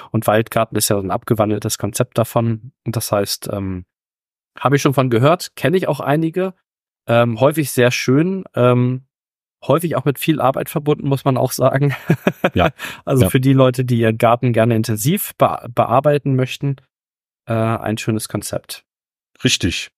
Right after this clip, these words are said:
Speaker 2: Und wenn ihr da jetzt, ähm, einsteigen wollt ohnehin und ihr braucht vielleicht nochmal eine theoretische Grundlage, hört doch gerne die Zollcast Folge fünf,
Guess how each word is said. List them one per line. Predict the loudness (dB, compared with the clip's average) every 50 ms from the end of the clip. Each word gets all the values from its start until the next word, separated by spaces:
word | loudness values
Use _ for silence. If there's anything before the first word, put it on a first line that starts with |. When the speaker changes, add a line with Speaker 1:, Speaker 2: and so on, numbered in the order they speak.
| _ _ _ _ _ _
Speaker 2:
Und | _ 4 4 4 4 2 -2
wenn | -8 -4 0 2 2 4
ihr | 4 4
da | 4 4 4 6
jetzt, | 6 4 4 2 -2 -6 -6 -4 0
ähm, | 2 2 2 2 2
einsteigen | 2 2 2 4 4 4 2 2 4 4 4 4 6
wollt | 4 4 4 2
ohnehin | 0 2 2 2 4 4 4 4 4 4
und | 4 2
ihr | 2 2 0
braucht | 0 -2 -2 -2 2
vielleicht | 2 2 2 2 0
nochmal | 2 2 4 4
eine | 2 2 0
theoretische | -2 0 0 0 2 0 -2 -2 -2 -6 -8 -8 -10
Grundlage, | -6 -2 -2 -2 2 2 2 2 2 2
hört | 2 2 4 4
doch | 2 0 2 0
gerne | 0 2 2 2 2
die | 0 -2 -4
Zollcast | 0 0 0 0 2 0 0 0 -2 -6 -14
Folge | -2 0 0 2 2 -2
fünf, | -6 -2 2 2 4 4 2 0 -2